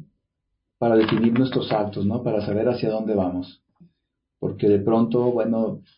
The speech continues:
perdemos rumbo porque, porque no nos definimos, porque no decidimos qué hacer de nuestra vida.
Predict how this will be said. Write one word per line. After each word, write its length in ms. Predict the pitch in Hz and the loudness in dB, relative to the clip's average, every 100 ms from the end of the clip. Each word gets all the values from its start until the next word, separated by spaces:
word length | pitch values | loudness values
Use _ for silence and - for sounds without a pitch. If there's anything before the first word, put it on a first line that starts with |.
| _ _ _ | _ _ _
perdemos 500 | 110 107 113 127 113 | 0 4 4 2 0
rumbo 480 | 123 131 131 143 143 | 0 2 2 2 0
porque, 920 | 110 101 - 110 107 104 101 - - - - | -4 -6 -4 -4 0 0 0 -2 -10 -18 -6
porque 240 | - 117 | -2 2
no 160 | 113 135 | 2 4
nos 140 | 151 | 4
definimos, 480 | 147 113 143 - - | 2 2 2 0 -2
porque 280 | - - 104 | -6 -6 -6
no 720 | 104 131 131 120 110 - - _ _ _ | -4 -4 -2 -4 -6 -10 -14 _ _ _
decidimos 600 | 127 123 - 131 156 151 | -2 -2 2 2 4 4
qué 100 | - | 2
hacer 200 | 127 120 | -2 0
de 80 | 113 | -4
nuestra 320 | 107 101 110 | -6 -10 -10
vida. 320 | 98 90 - | -10 -10 -14